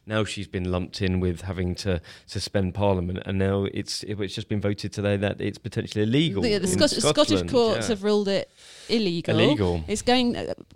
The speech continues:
Speaker 2: government saying, "We're not gonna listen to it until the English courts have ruled on it," which is obviously great for the United Kingdom,
Speaker 1: Yeah.
Speaker 2: disunited
Speaker 1: Disunited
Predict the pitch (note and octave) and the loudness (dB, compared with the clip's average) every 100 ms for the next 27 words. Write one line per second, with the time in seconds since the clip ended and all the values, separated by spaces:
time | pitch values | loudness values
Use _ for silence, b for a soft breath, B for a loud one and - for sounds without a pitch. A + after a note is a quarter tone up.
0 | - - C#4 C4 B3 G#3 A#3 G#3+ A3 C4+ | -20 2 4 6 4 2 0 2 4 4
1 | - A#3 A3+ A3+ G#3+ G#3+ G3 - G3+ A3 | 4 2 2 2 0 2 2 2 2 2
2 | F#3+ - C#4 F#3 - - D3 - - D3+ | 0 2 2 2 -6 -8 -10 -8 -6 -4
3 | D#3 D#3+ D3+ D#3+ G3+ - G#3+ G3 D3 F3+ | -2 -4 -4 -4 -2 -2 -2 -4 -4 0
4 | A3 - E3 E3 F3 F3+ - E3+ - E3 | 0 0 -2 0 2 0 -2 -6 -2 0
5 | D#3 D3 F3 F#3+ - A3+ - F3+ D#3+ D#3 | 0 0 0 -2 -2 -6 -4 -4 -4 -4
6 | F#3 - F3+ | -4 -4 -4